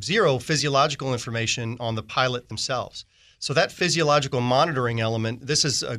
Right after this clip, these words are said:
classic example of I O T and edge computing, where if we could better collect information with the sensors and process it real time.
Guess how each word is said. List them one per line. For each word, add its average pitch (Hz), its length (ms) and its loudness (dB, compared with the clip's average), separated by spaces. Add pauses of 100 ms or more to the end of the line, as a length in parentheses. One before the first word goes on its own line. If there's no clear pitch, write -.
(120)
classic 139 500 0
example 113 640 -4
of 110 300 -6 (420)
I 131 200 2
O 123 80 0
T 135 280 0
and 113 180 0
edge 135 280 2
computing, 135 500 -2
where 117 240 2 (280)
if 131 180 -8
we 151 100 0
could 151 240 -4
better 143 480 2 (240)
collect 139 420 0
information 135 640 0
with 117 160 -4
the 117 80 -8
sensors 131 640 0 (220)
and 117 160 -8
process - 520 2
it 139 140 -6
real 139 300 0
time. 147 420 -2